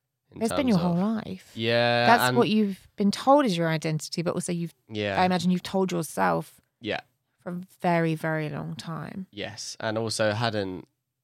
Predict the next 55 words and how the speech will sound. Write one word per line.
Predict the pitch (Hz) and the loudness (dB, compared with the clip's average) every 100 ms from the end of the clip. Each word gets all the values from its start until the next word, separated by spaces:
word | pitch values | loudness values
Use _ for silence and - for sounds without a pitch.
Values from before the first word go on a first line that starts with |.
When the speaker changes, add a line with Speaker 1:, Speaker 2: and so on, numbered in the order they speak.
| _ _ - | _ _ -8
Speaker 1:
done | 107 95 90 | -6 -6 -10
proper | - 101 - | -10 -10 -10
therapy | - 87 - - 50 | -12 -10 -12 -12 -14
yet. | - - | -14 -12
Like | 87 160 | -12 -10
I | |
Speaker 2:
Yeah. | |
Speaker 1:
said, | 82 95 | -8 -6
I | 80 | -6
experienced | 80 - 95 92 - | -8 -8 -6 -6 -8
that | - - | -10 -8
later | 92 85 76 | -6 -8 -10
on. | 76 78 | -12 -10
I | |
experienced | 98 - 107 - - | -10 -4 -4 -4 -10
that | - | -10
a | |
couple | - - | -12 -12
of | - | -14
years | 58 - | -14 -12
ago, | - - 131 | -14 -14 -8
and | 95 | -6
I | |
started | 92 98 90 87 - _ _ _ _ _ _ _ - | -4 -4 -2 -4 -8 _ _ _ _ _ _ _ -4
doing | 104 90 | -2 -2
that | 85 78 - | -4 -6 -6
on | 90 | -6
a | 87 | -6
weekly | 92 - 76 | -8 -10 -8
basis. | 76 - - 90 - - | -6 -6 -10 -10 -10 -10
And | 90 90 87 87 82 - | -8 -6 -8 -10 -10 -4
now | 101 92 | -2 0
I | 92 | -4
check | - 92 - | -6 -10 -10
in | 85 90 123 - | -10 -12 -18 -18
every | 87 | -16
few | - 76 | -12 -12
months, | 69 - - | -12 -16 -14
which | 101 - | -12 -10
is | 104 | -4
really | 139 165 147 | 2 4 4
useful | 131 131 - | 4 2 -2
for | 107 98 | -8 -6
me, | 98 87 | -6 -6
even | 110 98 92 | -8 -8 -4
now | 92 87 107 - | -2 -4 -8 -12
that | - | -8
I | 160 | -8
Speaker 2:
Yeah. | 165 | -6
Speaker 1:
feel | 104 90 | -6 -6
I'm | 92 85 - - | -8 -10 -18 -14
on | 95 | -12
the | 90 | -10
right | 90 - | -12 -12
path, | - 104 147 | -10 -10 -10